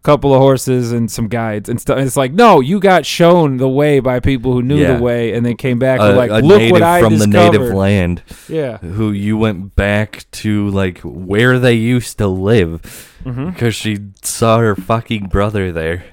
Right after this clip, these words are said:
Speaker 1: Yep.
Speaker 2: Like, no, you weren't. <laughs>
Speaker 1: And got all hooked up, and then, yeah, she wasn't getting treated like shit by them, so then she went in and is like, "Nah, these white people are different. Like,
Speaker 2: Yeah.
Speaker 1: I wasn't with them. They've been fine. This is my kid. He's a white guy now, too, I guess. His
Speaker 2: <laughs>
Speaker 1: name's Jean."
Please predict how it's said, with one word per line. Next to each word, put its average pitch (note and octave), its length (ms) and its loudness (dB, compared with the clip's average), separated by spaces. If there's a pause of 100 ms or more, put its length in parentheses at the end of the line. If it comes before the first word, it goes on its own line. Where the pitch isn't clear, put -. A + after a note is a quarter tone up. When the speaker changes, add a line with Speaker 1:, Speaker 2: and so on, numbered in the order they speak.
(140)
Speaker 1:
Yep. - 120 -2
Speaker 2:
Like, - 220 -6 (520)
no, F#2+ 280 -4
you F2 260 -6
weren't. F#2 280 -4 (280)
<laughs> - 260 -2
Speaker 1:
And G3 140 0
got C3 180 2
all C#3 220 6
hooked C#3+ 240 0
up, D3 260 4
and B2 100 -2
then, B2+ 160 -2
yeah, C3 320 0
she B2+ 360 -4 (340)
wasn't B2+ 340 2
getting A#2+ 240 -4
treated B2+ 380 0
like A#2+ 160 -6
shit C#3 320 -6
by A#2+ 160 -8
them, C#3+ 320 -2
so A#2 180 -8
then A2+ 140 -8
she B2+ 180 -8
went B2 180 -2
in B2+ 100 -4
and B2+ 100 -6
is A#2+ 80 -8
like, A2 180 -10
"Nah, F3+ 300 -2
these E3 180 -4
white C#3 240 -2
people C#3+ 300 -4
are D3+ 80 -4
different. C#3 460 -8
Like, F#2 100 -6
Speaker 2:
Yeah. E2 200 -4
Speaker 1:
I C3+ 60 -8
wasn't B2 340 -8
with A2 140 -12
them. B2 240 -4
They've B2+ 180 -4
been B2 140 -6
fine. A#2 400 -8
This A#2+ 220 -8
is A2+ 80 -12
my G#2 180 -12
kid. B2 320 -8
He's A#2 160 -8
a G#2+ 80 -10
white G#2+ 240 -8
guy A#2+ 240 -6
now, A#2 200 -4
too, C#3+ 280 -4
I C3+ 80 0
guess. C#3 360 -2
His C#3 160 2
Speaker 2:
<laughs> - 20 -6
Speaker 1:
name's B2+ 240 -2
Jean." C#3+ 560 0